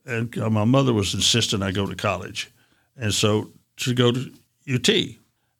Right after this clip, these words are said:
And when I got to U T, they said, uh, "Well, you've gotta take some remedial math," because the highest math I had had was plain geometry. And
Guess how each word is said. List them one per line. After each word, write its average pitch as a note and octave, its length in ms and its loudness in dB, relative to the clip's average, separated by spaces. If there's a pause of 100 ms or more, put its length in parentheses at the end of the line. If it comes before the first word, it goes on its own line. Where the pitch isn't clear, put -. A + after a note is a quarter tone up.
And A2 440 0 (160)
when C#3 120 -2
I A#2 80 2
got C#3+ 260 0
to C3 80 -6
U C3 160 0
T, C3+ 580 2 (420)
they B2 220 0
said, A2 400 0
uh, G#2 220 -6 (580)
"Well, C3+ 220 2
you've C3+ 260 2
gotta C3 200 2
take C3 280 -2
some A2+ 180 -2
remedial A#2 640 2
math," A#2+ 600 -6 (680)
because A2+ 540 0
the G#2 400 -6
highest C3+ 400 2
math B2+ 400 4
I A#2 180 0
had G#2 160 -2
had B2+ 300 2
was G2 240 -4 (160)
plain C#3 260 4
geometry. A2 600 0 (580)
And G#2+ 460 -4